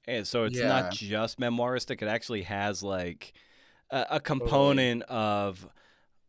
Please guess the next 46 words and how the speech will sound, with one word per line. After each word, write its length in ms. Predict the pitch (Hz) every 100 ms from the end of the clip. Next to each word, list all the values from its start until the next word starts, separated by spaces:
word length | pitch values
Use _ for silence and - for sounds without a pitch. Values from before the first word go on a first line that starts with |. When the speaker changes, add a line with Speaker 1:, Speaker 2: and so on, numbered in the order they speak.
| _
Speaker 1:
yeah, 360 | 165 120 87 127
uh, 40 | -
that, 280 | 139 131 131
that 200 | 123 110
research 380 | 131 123 143 -
component 480 | 120 107 107 98 92
where 120 | 110
you're 140 | 110
pulling 380 | - 123 117 113
in 140 | 113
other 280 | 95 110 110
people 540 | - 117 107 107 104 104
and 180 | 101
then 100 | 104
it's 180 | 107 107
really 260 | 120 120 110
informing, 920 | 101 - 113 113 113 107 101 95 92 - - _ -
uh, 260 | 110 101 98 113
a 100 | 107
very, 340 | 113 110 110 110
a, 100 | 107 127
a 40 |
worldview 720 | 104 104 110 90 104 104 107
and 80 | 101
informing 920 | 98 95 117 107 104 98 95 92 - _ - 110
a 100 | 139
little 320 | 120 120 107 98
world 320 | 110 110 95
that 120 | 87
you're 140 | 87
building 460 | 90 110 120 104 92
within, 420 | 92 - 113 104 -
within 340 | 117 110 101
an 100 | 95
essay, 300 | 95 - 95
which 180 | 92 123
I, 140 | 131
which 220 | 135 156
I 60 | 156
really 300 | 151 147 120
come 180 | 127 117
to 80 | 98
like. 360 | 92 101 87 92
And 100 | 90
it's 140 | -
a, 140 | 90